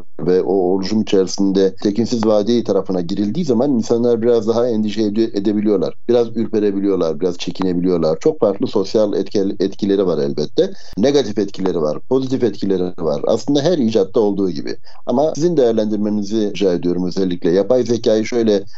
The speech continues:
baştan aşağı bir alsak ne dersiniz yapay zekanın dünü, bugünü, e, ve geleceğiyle ilgili özellikle programımızın adı Güçlü Yaklaşımlar olduğu için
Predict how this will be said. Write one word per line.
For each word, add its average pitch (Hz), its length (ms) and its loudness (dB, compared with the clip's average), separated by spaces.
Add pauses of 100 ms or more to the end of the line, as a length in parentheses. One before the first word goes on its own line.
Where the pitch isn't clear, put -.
baştan 120 300 2
aşağı 101 320 0
bir 101 180 0
alsak 95 360 -2
ne 113 160 2
dersiniz 95 380 0
yapay 92 240 2
zekanın 90 640 -2
dünü, 107 420 2
bugünü, 98 600 2 (140)
e, 87 300 2
ve 98 180 4
geleceğiyle 98 640 2
ilgili 82 400 -2 (180)
özellikle 87 640 0
programımızın 90 520 2
adı 87 160 0
Güçlü 85 380 -4
Yaklaşımlar 87 460 0
olduğu 87 260 2
için 135 260 0